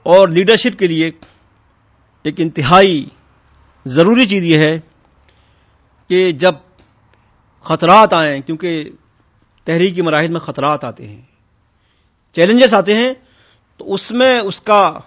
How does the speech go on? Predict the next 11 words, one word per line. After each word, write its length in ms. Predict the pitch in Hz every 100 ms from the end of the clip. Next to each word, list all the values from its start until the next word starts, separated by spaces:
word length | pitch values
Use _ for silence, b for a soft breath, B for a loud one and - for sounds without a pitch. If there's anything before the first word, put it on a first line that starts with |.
| _ _ _ _ _ _ _ _ _ _ _ _ _ _ _ _ _ _ _ _ _ _ _ _
جو 200 | 147 156
معاملہ 280 | 151 165 185
ہوتا 260 | 160 160 160
ہے 80 |
وہ 220 | 165 160 156
یہ 120 | 160
ہے 100 | 170
کہ 120 | 170
سب 340 | - - 175
سے 140 | - 175
زیادہ 420 | 147 147 160